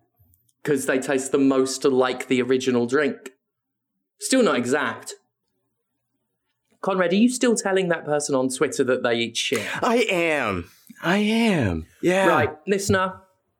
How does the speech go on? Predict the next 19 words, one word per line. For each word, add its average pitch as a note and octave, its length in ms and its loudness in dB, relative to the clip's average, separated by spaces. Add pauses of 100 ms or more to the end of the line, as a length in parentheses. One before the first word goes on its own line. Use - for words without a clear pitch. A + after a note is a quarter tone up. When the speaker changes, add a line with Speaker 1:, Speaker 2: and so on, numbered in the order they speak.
(420)
Speaker 1:
Conrad B3+ 680 0 (840)
<laughs> - 920 -6
somehow C#4 920 0
is D#3+ 180 0
the F#3 80 0
more F#3 240 2
distracted F#3 680 0
of C3+ 120 -2
us A#2+ 260 -2
today. A#2+ 440 0 (240)
Speaker 2:
Yeah. D#3 760 2
Speaker 1:
I - 20 -2
don't G3+ 280 -2
know, G3 260 2 (240)
like, D3+ 200 -2
scientifically E3+ 960 0
how G3+ 140 2
that's G3+ 200 -2
possible, A3 540 2